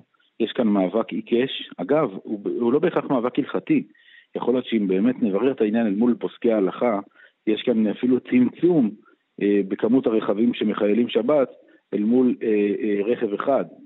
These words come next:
אה, יכול להיות שיש כאן שיקולים הלכתיים כאלה או אחרים. המאבק הוא לא הלכתי, המאבק הוא על צביון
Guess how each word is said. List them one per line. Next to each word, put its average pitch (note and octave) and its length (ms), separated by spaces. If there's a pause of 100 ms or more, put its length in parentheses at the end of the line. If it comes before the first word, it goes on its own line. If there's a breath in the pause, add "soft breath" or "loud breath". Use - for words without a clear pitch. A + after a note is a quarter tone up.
(140)
אה, G2 160
יכול G2 220
להיות D3 100
שיש - 140
כאן C3+ 160
שיקולים A#2+ 380
הלכתיים A2+ 400
כאלה G2+ 240
או F#2+ 40
אחרים. F#2 280
המאבק A#2+ 340
הוא A#2 120
לא A2+ 80
הלכתי, A2 540 (460 loud breath)
המאבק A2 540
הוא D#3 180 (120)
על G2 140 (140)
צביון A#2 520